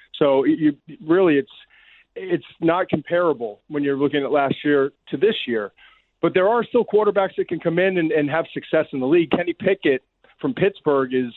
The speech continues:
has fifty starts in college. He's the most N F L ready. And if you want a, a guy who can come in and you can compete with him, like a Mac Jones did last year, I'm not saying he has Mac Jones, you know, upside, but I, I do think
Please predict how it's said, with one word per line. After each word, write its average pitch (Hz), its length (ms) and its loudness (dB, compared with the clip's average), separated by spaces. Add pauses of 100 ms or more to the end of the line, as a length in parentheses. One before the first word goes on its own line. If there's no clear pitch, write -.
(140)
has 151 160 0 (100)
fifty 151 400 0 (120)
starts 160 320 2
in 135 100 -4
college. 151 540 0 (360)
He's 170 180 -2
the 160 60 2
most 160 280 0
N 160 100 2
F 151 160 0
L 147 180 4
ready. 127 320 -2 (320)
And 135 60 -2
if 131 100 -6
you 143 80 0
want 156 200 2
a, 156 140 2
a 143 60 0
guy 147 200 0
who 147 180 -2
can 147 140 -2
come 147 80 -6
in 156 180 0
and 139 140 0
you 131 80 -4
can 143 120 -6
compete 190 540 -8
with 135 160 -2
him, 127 300 -2 (560)
like 147 200 2
a 147 60 0
Mac 156 260 0
Jones 151 360 0
did 151 120 0
last 139 280 2 (100)
year, 185 160 4
I'm 143 60 0
not 151 180 0
saying 170 160 0
he 160 120 2
has 143 140 2
Mac 147 240 -2
Jones, 147 400 0 (380)
you 151 80 -6
know, 135 200 2
upside, 120 680 -2
but 147 120 4
I, 143 160 2
I 143 40 4
do 156 240 0
think 165 220 -2